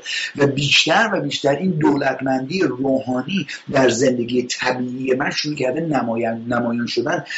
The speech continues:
که نه تنها نیازهای خودم فقط برآورده باشه، و خیلی همش فکر نیازهای خودشونن، بلکه نیازهای دیگران هم ما رو، در نظر ما باشه که بتونیم این پیام رو به اونها برسونیم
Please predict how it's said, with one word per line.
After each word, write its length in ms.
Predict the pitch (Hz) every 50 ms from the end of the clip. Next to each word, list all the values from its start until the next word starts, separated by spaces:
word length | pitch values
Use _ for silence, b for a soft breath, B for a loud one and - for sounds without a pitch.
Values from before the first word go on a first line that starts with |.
| B B B
که 120 | - 156
نه 240 | 160 165 - 165 -
تنها 500 | - 202 202 190 175 185 170 139 - B B B B
نیازهای 580 | 135 151 160 160 156 147 139 123 143 156 151 147
خودم 560 | 139 - - - - - - - - 175 143
فقط 260 | - - - 107 104 -
برآورده 480 | 107 107 110 104 - - 104 104 107
باشه، 280 | 107 107 101 - - 117
و 120 | 135 151 156 - -
خیلی 200 | 170 175 190 196
همش 260 | 165 160 175 175 -
فکر 300 | - 185 180 - 180 165
نیازهای 360 | 151 147 139 135 127 147 156
خودشونن، 500 | - - - - - - - 190 - - - B B B B B B -
بلکه 500 | 165 196 240 - - 151 147 139 135 - - - -
نیازهای 800 | 147 170 175 170 165 160 151 147 147 147 - 143 143 139 160 165
دیگران 960 | 147 139 127 123 156 165 160 156 165 156 139 135 135 160 202 220 185 147 127
هم 440 | 110 - 113 110 113 120 139 160 - - B B B B B B B 123
ما 320 | 135 143 143 147 156 165
رو، 300 | 151 135 - - - 139 123 - 117
در 140 | 123 127 123
نظر 400 | 123 131 127 123 131 127 127 123
ما 180 | 123 135 - -
باشه 260 | 131 127 - - 147
که 140 | - 127 127
بتونیم 360 | 160 165 160 185 180 180 - -
این 140 | 175 151 - - - 127
پیام 360 | 127 131 139 151 170 185 180
رو 100 | 180 165
به 80 | 147
اونها 340 | 127 120 117 117 117 131 147
برسونیم 600 | 147 160 165 165 165 - - 113 113 117 117 -